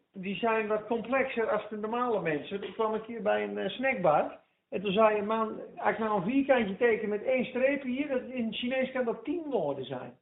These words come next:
Eén teken. Dus het, het feit dat, dat ze, eh, zo uniek denken, is voor het boek Openbaring best wel, eh, fijn. Want, ehm, uitleggers van Openbaring zeggen,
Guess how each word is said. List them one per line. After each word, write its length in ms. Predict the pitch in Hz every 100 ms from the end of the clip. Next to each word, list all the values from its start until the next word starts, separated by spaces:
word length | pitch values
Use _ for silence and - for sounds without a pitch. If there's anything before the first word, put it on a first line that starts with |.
| _ _ _ _
Eén 260 | - 240 240
teken. 480 | 180 147 - - - _ _ _ _ _
Dus 320 | 185 214 - 175
het, 280 | 175 - - _ _ _
het 200 | - 185
feit 360 | - 285 285 226
dat, 140 | 190 - _
dat 320 | - 185 185 -
ze, 180 | 196
eh, 1300 | 170 175 170 156 160 - - _ _ _ _ _ 185
zo 220 | 185 196 214
uniek 320 | 220 233 165
denken, 520 | 247 233 - 185 - - - -
is 220 | 196 185
voor 160 | 233 208
het 120 | 170
boek 220 | 226 202
Openbaring 720 | - 202 196 214 233 208 196
best 220 | 185 208 180
wel, 300 | 196 - -
eh, 180 | 175 160 -
fijn. 360 | 220 170 240
Want, 220 | 226 180 - -
ehm, 380 | 190 175 170 165 - - - -
uitleggers 560 | 175 214 196 175 160 151
van 140 | 170
Openbaring 540 | 170 170 160 202 202 151
zeggen, 300 | 147 156